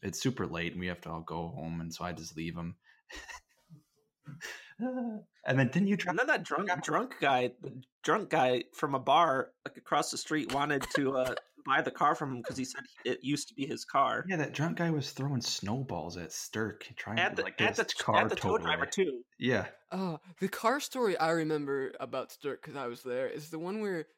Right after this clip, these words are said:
Speaker 3: we were, we drove all the way down to, um, all the way down to
Speaker 1: Oh, yeah.
Speaker 3: Columbus, Ohio to see
Speaker 1: Ohio.
Speaker 3: Kurt and, and Sturk's car. And we,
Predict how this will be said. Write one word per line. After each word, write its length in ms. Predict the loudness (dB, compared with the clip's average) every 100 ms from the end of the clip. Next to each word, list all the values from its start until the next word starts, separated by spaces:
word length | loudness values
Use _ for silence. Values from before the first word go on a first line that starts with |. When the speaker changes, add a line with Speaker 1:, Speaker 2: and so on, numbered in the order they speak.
| _
Speaker 3:
we 100 | -6
were, 200 | -4 -4 -6
we 120 | -8 -8 _ -8
drove 220 | -4 -2 -2
all 160 | -4
the 80 | -2
way 140 | -4 -4
down 440 | -2 -2 -2 -6 -10
to, 320 | -12 -10 -10 -8
um, 340 | -6 -8 -12 _ _ _ _ _ _ _ _ _ 2
all 140 | 2
the 80 | 4
way 120 | 2
down 180 | 4 2
to 60 | -2
Speaker 1:
Oh, 20 |
yeah. 40 |
Speaker 3:
Columbus, 360 | -4 -4 -4 -6
Ohio 440 | -4 -2 -2 -4
to 140 | -6 -6
see 180 | -4 -4
Speaker 1:
Ohio. 180 | -4 -6
Speaker 3:
Kurt 340 | -6 -4 -6 _ _ _ _ _ _ 0
and, 420 | 2 2 0 -6 _
and 160 | -6 -4
Sturk's 360 | 0 0 -2
car. 380 | -4 0 0 0 -4 -2
And 360 | 0 0 -4 -10 _ _
we, 320 | -4 -2 -2